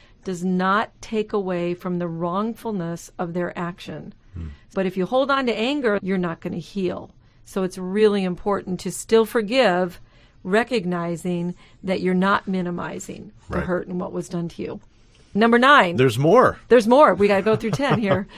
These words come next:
Speaker 1: Forgiveness is pardoning the offense.
Speaker 2: I think it's right along with what you said a minute ago. That's false.
Speaker 1: So who brings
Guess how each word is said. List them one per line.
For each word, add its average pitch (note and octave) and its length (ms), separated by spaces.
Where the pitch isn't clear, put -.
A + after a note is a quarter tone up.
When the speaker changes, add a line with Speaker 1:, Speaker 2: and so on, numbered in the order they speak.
Speaker 1:
Forgiveness C4 680
is G#3+ 320
pardoning B3+ 760
the F3 120
offense. - 640
Speaker 2:
I - 60
think C#3+ 160
it's G#2+ 160
right A2+ 300
along B2+ 260
with A2+ 100
what B2 140
you A#2 80
said A#2+ 220
a A#2 40
minute C3 280
ago. D2+ 360
That's G2+ 200
false. - 540
Speaker 1:
So A#3 200
who D#4+ 200
brings B3+ 380